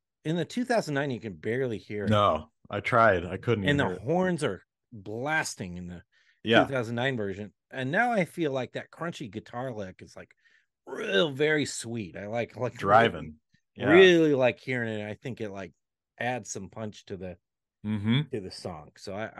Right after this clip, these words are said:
Speaker 1: I, I definitely thought Magical Mystery Tour, I was like, "Yeah, this is the
Speaker 2: Yes.
Speaker 1: best it's ever sounded to me."
Speaker 2: Yeah, it makes me excited
Speaker 1: Um,
Speaker 2: again to have a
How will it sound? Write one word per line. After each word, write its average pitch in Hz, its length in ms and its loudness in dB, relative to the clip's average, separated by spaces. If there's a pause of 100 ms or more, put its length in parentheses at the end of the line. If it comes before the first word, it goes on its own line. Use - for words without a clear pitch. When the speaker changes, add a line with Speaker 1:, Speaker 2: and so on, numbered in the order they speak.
Speaker 1:
I, 104 80 -8 (120)
I 123 120 -4
definitely 104 640 -6 (100)
thought 92 240 -12
Magical 113 360 -10
Mystery 101 340 -12
Tour, 87 280 -14
I 85 60 -16
was 82 180 -20
like, 80 220 -20 (320)
"Yeah, 107 380 0
this 123 80 0
is 117 80 -4
the 123 60 -4
Speaker 2:
Yes. 92 40 -8
Speaker 1:
best 139 300 2
it's 95 120 -14
ever 113 480 -4 (120)
sounded 87 480 -10
to - 80 -18
me." - 240 -20 (340)
Speaker 2:
Yeah, 135 160 2
it 92 60 0
makes 104 260 0
me 107 80 -2
excited 95 480 -2
Speaker 1:
Um, - 20 -4
Speaker 2:
again 98 360 -4
to 90 120 -4
have 95 280 -2
a 90 260 -6